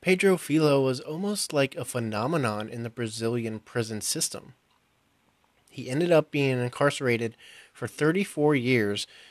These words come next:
due to the maximum sentence in Brazil at the time being thirty years, and then he was given another four years in prison for his murders while he was incarcerated. Inmates in Brazil rarely, rarely lasted that long, if they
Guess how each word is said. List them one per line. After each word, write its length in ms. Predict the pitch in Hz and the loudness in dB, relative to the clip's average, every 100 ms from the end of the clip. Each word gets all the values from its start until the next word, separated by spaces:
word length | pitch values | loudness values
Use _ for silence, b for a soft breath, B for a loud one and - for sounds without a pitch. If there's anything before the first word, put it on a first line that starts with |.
| B | B
due 100 | 180 | -6
to 140 | 190 190 | 2 2
the 80 | 170 | 4
maximum 580 | 135 139 - 165 147 | 6 6 4 -2 -2
sentence 400 | 139 147 143 127 | -4 -6 -4 -6
in 160 | - 143 | -6 -8
Brazil 460 | 127 117 - 123 123 | -4 -2 2 2 0
at 120 | 123 | -4
the 100 | 117 | -6
time 420 | - 123 120 110 | -4 0 0 -2
being 220 | 110 123 120 | -4 -6 -6
thirty 340 | - 117 117 | -4 -2 -2
years, 460 | 110 107 104 127 - b b b - | -2 -2 -2 -2 -8 b b b -4
and 320 | 135 135 156 | -2 -2 -4
then 160 | 143 135 | -6 -2
he 140 | 139 | 2
was 200 | 127 123 | 2 2
given 320 | 131 127 123 | 2 2 2
another 340 | 127 123 123 117 | 0 0 2 0
four 420 | - - 127 151 | -2 -2 2 4
years 380 | 135 107 104 101 | 4 2 -2 -2
in 160 | 117 | -8
prison 380 | 104 113 107 113 | -6 -4 -4 -4
for 180 | 113 117 | -6 -6
his 220 | 113 110 | -4 -6
murders 500 | 110 110 110 110 104 | -4 -4 -2 -4 -4
while 280 | 113 110 110 | 4 6 6
he 100 | 113 | 4
was 180 | 113 110 | -6 -10
incarcerated. 760 | 113 - - - 50 - - _ _ _ _ _ _ _ _ b b b b b | -10 -8 -8 -8 -16 -20 -20 _ _ _ _ _ _ _ _ b b b b b
Inmates 380 | 147 170 202 208 | -6 0 2 2
in 160 | 147 139 | 0 2
Brazil 500 | 131 113 135 120 107 | 2 2 2 2 0
rarely, 600 | 113 120 143 127 104 98 - | 2 4 4 2 -2 -4 -10
rarely 720 | 120 123 143 151 135 110 104 | -4 4 6 6 4 0 0
lasted 480 | 104 123 - 90 | 2 2 0 -6
that 240 | 90 95 - | -2 -2 0
long, 360 | 113 113 - - - | -2 -4 -8 -18 -8
if 180 | 135 | -6
they 300 | - 117 107 | -2 -2 -2